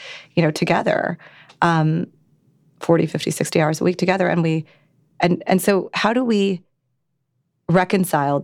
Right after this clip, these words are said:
the personal connections at work and, and not draw boundaries? Or should we?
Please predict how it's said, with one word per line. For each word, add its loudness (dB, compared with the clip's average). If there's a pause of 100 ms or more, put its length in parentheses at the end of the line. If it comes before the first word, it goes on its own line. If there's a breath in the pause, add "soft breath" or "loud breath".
the -8
personal 0
connections -4
at -4
work -2
and, -2
and 2
not 0
draw 0
boundaries? -4 (1200)
Or 6
should -2
we? -12